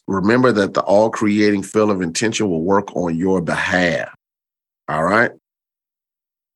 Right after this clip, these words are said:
He wrote, "All of the problems we face are created by our belief that we are separate from God and each other, leading us to be in a state of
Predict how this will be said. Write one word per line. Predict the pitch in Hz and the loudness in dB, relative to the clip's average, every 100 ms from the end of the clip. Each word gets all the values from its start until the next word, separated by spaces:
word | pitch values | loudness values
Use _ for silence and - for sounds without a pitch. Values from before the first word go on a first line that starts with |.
| _ _ _ _ _ - | _ _ _ _ _ 0
He | 117 | 4
wrote, | 117 90 - - _ _ _ _ _ _ _ _ _ | 4 4 0 -10 _ _ _ _ _ _ _ _ _
"All | 104 131 | 4 6
of | 147 | 4
the | 143 | 2
problems | 135 127 123 117 | 2 4 4 2
we | 107 101 | 0 -2
face | - 107 98 | 0 0 0
are | 92 | -2
created | - 95 95 101 87 | -2 -2 2 2 0
by | 87 | 0
our | 80 80 | 0 -2
belief | 82 92 107 - | -2 0 0 0
that | 85 | -2
we | 87 | 0
are | 82 | -2
separate | - 104 101 90 82 - _ _ _ | -2 -2 0 -2 -2 -4 _ _ _
from | 92 87 | -6 -2
God | 90 95 90 71 | 0 2 0 0
and | 82 | -4
each | 82 92 | -6 -2
other, | 92 87 71 | -2 -2 -4
leading | 65 90 101 101 98 - | -4 0 0 0 -4 -4
us | 95 95 | -4 -2
to | - | -6
be | 82 87 | -6 -6
in | 85 | -6
a | 76 | -6
state | 71 - 104 104 107 - - _ _ _ _ - | -8 -4 0 0 0 -6 -18 _ _ _ _ -4
of | 95 92 90 87 | 0 2 2 -2